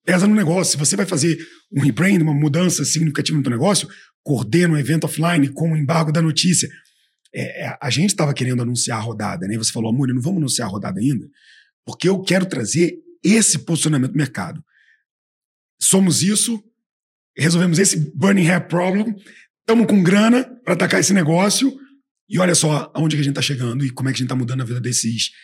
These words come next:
dessas empresas. Então, achei que foi uma, um, uma super entrega, um super movimento que só consolidou o crescimento que você vinha trazendo antes desse rebranding. Então, parabéns aí, foi,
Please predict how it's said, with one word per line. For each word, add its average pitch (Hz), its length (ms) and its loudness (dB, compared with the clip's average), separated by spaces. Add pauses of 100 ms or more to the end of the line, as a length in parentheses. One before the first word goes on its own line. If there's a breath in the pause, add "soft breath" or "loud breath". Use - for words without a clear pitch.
(140 loud breath)
dessas 120 200 -4
empresas. 92 440 -2
Então, 147 260 -2 (500 loud breath)
achei 160 220 -2
que - 60 -10
foi 170 340 2 (420)
uma, 156 560 0
um, 139 280 0
uma 202 160 2
super 196 440 4
entrega, 156 440 2
um 147 80 2
super 147 340 0
movimento 156 600 2 (920 loud breath)
que 135 600 0 (1000)
só - 480 0 (260)
consolidou 170 880 0 (420 loud breath)
o 120 120 -16
crescimento 165 680 0
que - 80 -8
você 147 180 0
vinha 151 180 0
trazendo 135 460 0
antes 139 180 -2
desse 131 200 -2
rebranding. 131 360 -2
Então, 135 260 -4
parabéns 147 540 -2
aí, 127 180 -2
foi, 143 320 -2